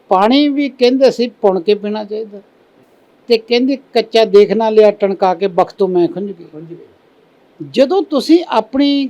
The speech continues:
Speaker 1: ਖੂਨ ਪਸੀਨੇ ਦੀ ਕਮਾਈ ਚੋਂ ਪੈਸਾ ਦੇ ਰਹੇ ਆ, ਪਹਿਲਾਂ ਦੇਖੋ।
Speaker 2: ਹਾਂ।
Speaker 1: ਚਲੋ ਸਪੋਜ਼ ਕਰੋ ਨਹੀਂ ਟਾਈਮ ਲੱਗਾ, ਇੱਕ ਵਾਰੀ ਦੇ ਦਿੱਤਾ,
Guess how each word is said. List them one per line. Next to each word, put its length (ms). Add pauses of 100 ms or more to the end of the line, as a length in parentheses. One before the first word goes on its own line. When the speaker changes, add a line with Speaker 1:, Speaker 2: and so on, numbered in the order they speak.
Speaker 1:
ਖੂਨ 340
ਪਸੀਨੇ 480
ਦੀ 120
ਕਮਾਈ 360
ਚੋਂ 160
ਪੈਸਾ 380
ਦੇ 200
ਰਹੇ 160
ਆ, 100 (840)
ਪਹਿਲਾਂ 220
ਦੇਖੋ। 440 (300)
Speaker 2:
ਹਾਂ। 260
Speaker 1:
ਚਲੋ 240
ਸਪੋਜ਼ 460
ਕਰੋ 320 (560)
ਨਹੀਂ 200
ਟਾਈਮ 280
ਲੱਗਾ, 380 (140)
ਇੱਕ 160
ਵਾਰੀ 160
ਦੇ 120
ਦਿੱਤਾ, 320